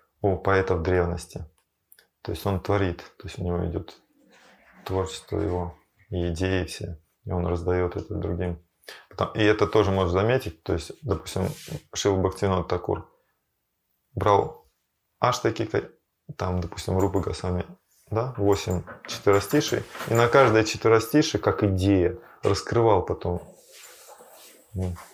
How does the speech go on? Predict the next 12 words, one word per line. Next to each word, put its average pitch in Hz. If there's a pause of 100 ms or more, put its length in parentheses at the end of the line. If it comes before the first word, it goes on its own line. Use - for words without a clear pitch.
(1700)
И 98
другие 98
также, 85
Вишванаth 104
Чакраварти -
Такур, 87
остальные 92
комментировали. 95 (4000)
Гению 127
Шилы 120
Ру-, -
а, 95